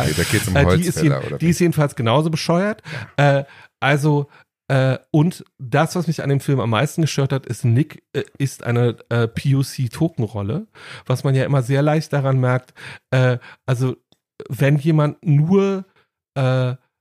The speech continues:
Speaker 1: P O C besetzt worden ist, damit da irgendeine P-O-C-Person auftaucht, wenn man diese Figur mit einem weißen Menschen besetzen könnte, ohne dass sich daran irgendwas ändern würde, ist es eine Tokenrolle. Und das ist hier ganz extrem
Speaker 2: Ja, na
Speaker 1: so.
Speaker 2: klar, das ist
Speaker 1: Ähm,
Speaker 2: so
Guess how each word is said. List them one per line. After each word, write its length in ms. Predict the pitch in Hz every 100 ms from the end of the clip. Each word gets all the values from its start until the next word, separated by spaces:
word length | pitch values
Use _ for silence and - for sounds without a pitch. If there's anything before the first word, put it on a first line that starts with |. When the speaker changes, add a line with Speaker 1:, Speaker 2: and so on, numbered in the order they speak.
| _
Speaker 1:
P 160 | - 151
O 40 |
C 220 | 143 - 156
besetzt 460 | 143 139 - -
worden 240 | 143 131 -
ist, 160 | -
damit 200 | 123 123
da 60 | 127
irgendeine 400 | - 156 180 143
P-O-C-Person 800 | 139 131 123 - 175 156 117 110
auftaucht, 540 | 107 107 - 139 - - - - -
wenn 160 | 135
man 140 | 175 202
diese 220 | 175 165
Figur 500 | - 147 123 151 170
mit 180 | 147 -
einem 220 | 127 127
weißen 380 | 113 139 - 143
Menschen 340 | 131 143 139
besetzen 480 | 123 120 131 - 131
könnte, 500 | - 131 139 123 -
ohne 200 | 127 156
dass 160 | 139 -
sich 180 | -
daran 340 | - 117 120 117 -
irgendwas 480 | 160 170 147 131 -
ändern 440 | 127 135 110 104
würde, 240 | 104 98
ist 300 | 196 135 -
es 120 | - -
eine 200 | 117 120
Tokenrolle. 540 | 127 117 92 90 90
Und 180 | 92 101
das 160 | 104 -
ist 220 | - -
hier 240 | 143 123
ganz 320 | 113 107 123
extrem 500 | - - - 101 101
Speaker 2:
Ja, 60 | 80
na 80 | 76
Speaker 1:
so. 60 |
Speaker 2:
klar, 500 | - - 82 85 85
das 180 | 76 76
ist 220 | 120 117
Speaker 1:
Ähm, 160 | 110 101
Speaker 2:
so 200 | -